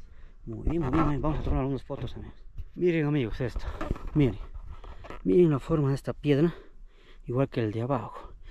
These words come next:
Pero está ahí como que cortada y esta piedra sería la tapa.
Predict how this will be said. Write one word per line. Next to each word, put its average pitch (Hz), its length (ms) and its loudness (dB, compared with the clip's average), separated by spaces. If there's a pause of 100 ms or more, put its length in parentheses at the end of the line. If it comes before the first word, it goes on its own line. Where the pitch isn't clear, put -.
(360)
Pero 208 380 8 (680)
está 127 360 -4
ahí 139 180 4
como 113 300 -4
que 123 120 -4
cortada 139 640 -2 (480)
y 127 100 -2
esta 123 220 -4
piedra 127 400 -2
sería 113 300 -2
la 104 100 -2
tapa. - 420 -6